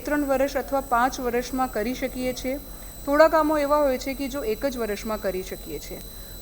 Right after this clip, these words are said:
બજેટ એક પર્સપેક્ટિવ પ્લાન હોય છે, જેમાં આ તમામ પ્રકારનું આયોજનનું સમાવેશ કરવામાં આવે છે. સુરત મહાનગરપાલિકાએ ગયા વર્ષે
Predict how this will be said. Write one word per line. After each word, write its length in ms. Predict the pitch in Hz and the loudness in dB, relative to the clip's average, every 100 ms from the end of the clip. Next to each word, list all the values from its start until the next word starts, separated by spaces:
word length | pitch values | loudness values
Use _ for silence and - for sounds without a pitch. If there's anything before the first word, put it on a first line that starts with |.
| - | 2
બજેટ 440 | 302 233 302 339 294 | 6 6 6 2 0
એક 200 | 269 294 | -4 -2
પર્સપેક્ટિવ 640 | - 220 - 233 220 - 320 311 | 0 0 0 -2 -2 -2 -2 2
પ્લાન 300 | 277 277 269 | 2 2 0
હોય 220 | 269 262 | -2 -2
છે, 140 | - 285 - - - - | -4 -6 -6 -12 -14 -10
જેમાં 480 | 214 262 269 302 - | -2 2 2 2 0
આ 60 | 254 254 | 0 2
તમામ 340 | 233 262 339 | 6 6 6
પ્રકારનું 560 | 320 262 247 247 262 240 | 2 4 4 4 0 0
આયોજનનું 680 | 202 202 226 247 247 233 247 | 0 0 0 -2 0 -2 -2
સમાવેશ 420 | 226 202 196 226 | 0 0 2 -2
કરવામાં 440 | - 202 208 208 214 | -2 -2 -2 -2 -2
આવે 240 | 180 180 240 | -2 0 -2
છે. 240 | - 247 277 - - - - | 0 -2 -2 -8 -12 -12 -10
સુરત 440 | - 285 320 392 339 | -2 2 4 4 4
મહાનગરપાલિકાએ 920 | 294 285 269 262 247 214 214 202 170 - | 4 2 2 2 2 2 0 -2 -2 0
ગયા 240 | 214 226 294 | 6 8 8
વર્ષે 340 | 294 226 - | 6 4 0